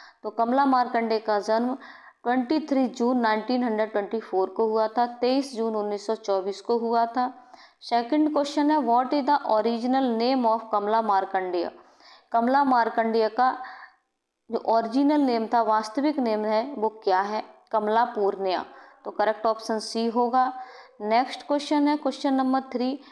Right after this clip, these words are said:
what was कमला मार्कंडेय इनिश-, इनिशियल नेम, प्रोफेशन? कमला मार्कंडेय का जो इनिशियल प्रोफेशन था वो क्या था?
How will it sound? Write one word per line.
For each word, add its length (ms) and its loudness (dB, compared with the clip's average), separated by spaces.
what 260 2
was 340 2
कमला 420 2
मार्कंडेय 760 0
इनिश-, 420 -2
इनिशियल 480 0
नेम, 460 -2
प्रोफेशन? 640 -2
कमला 340 2
मार्कंडेय 560 2
का 160 0
जो 100 0
इनिशियल 640 0
प्रोफेशन 680 0
था 240 0
वो 160 -2
क्या 360 0
था? 240 -4